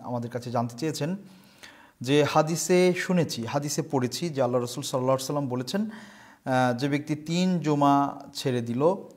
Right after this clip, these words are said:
আল্লাহ সুবহানাহু ওয়া তাআলা তার অন্তরে মোহর মেরে দিবেন। করোনা পরিস্থিতিতে আমাদের কি হবে?"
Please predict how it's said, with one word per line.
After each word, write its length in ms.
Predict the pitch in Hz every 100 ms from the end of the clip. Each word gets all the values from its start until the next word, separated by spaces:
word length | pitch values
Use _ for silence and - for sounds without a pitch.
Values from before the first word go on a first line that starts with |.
| -
আল্লাহ 240 | 147 156 151
সুবহানাহু 640 | 156 135 - 147 131 123
ওয়া 100 | 123
তাআলা 320 | 120 123 135
তার 260 | 131 123 120
অন্তরে 500 | 127 131 135 143 175
মোহর 400 | 143 156 160 151
মেরে 200 | 135 117
দিবেন। 300 | 113 110 101 - - - - - - - -
করোনা 340 | 165 175 202
পরিস্থিতিতে 760 | 208 196 185 - 185 180 185 180
আমাদের 540 | 135 139 151 156 160 160
কি 160 | 160 139
হবে?" 300 | 120 110